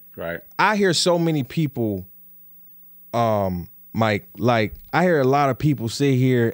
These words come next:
Speaker 2: and they tell the story, but then I'm always left, 'cause I'm a docu buff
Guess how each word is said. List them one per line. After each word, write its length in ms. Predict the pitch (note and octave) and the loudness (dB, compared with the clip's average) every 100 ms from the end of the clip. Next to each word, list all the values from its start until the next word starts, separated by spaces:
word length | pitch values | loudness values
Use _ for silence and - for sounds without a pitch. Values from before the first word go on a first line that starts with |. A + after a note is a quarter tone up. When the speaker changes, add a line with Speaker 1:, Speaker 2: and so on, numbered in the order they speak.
| - | -2
Speaker 2:
and 180 | A#2+ A#2+ | -2 0
they 120 | A2 | -2
tell 400 | - E3+ F3+ G3+ | -2 0 2 2
the 100 | D3+ | 0
story, 600 | - A2 G2 F#2+ F2+ F2+ - - - - - - - - - - - - | 0 0 2 0 -2 -6 -16 -20 -20 -20 -20 -20 -20 -20 -20 -20 -18 -2
but 160 | D3 | 0
then 160 | C#3 F3+ | 2 2
I'm 160 | F3+ F#3 | 2 2
always 460 | A3+ A#3 G#3 D#3 | 4 4 2 2
left, 320 | D3+ E3+ D#3 - | 0 2 2 0
'cause 140 | D#3 | 0
I'm 120 | A2+ | 2
a 40 | B2+ | 2
docu 380 | C#3 A#2+ - D2+ | 2 0 -4 -8
buff 260 | D2+ - | -10 -12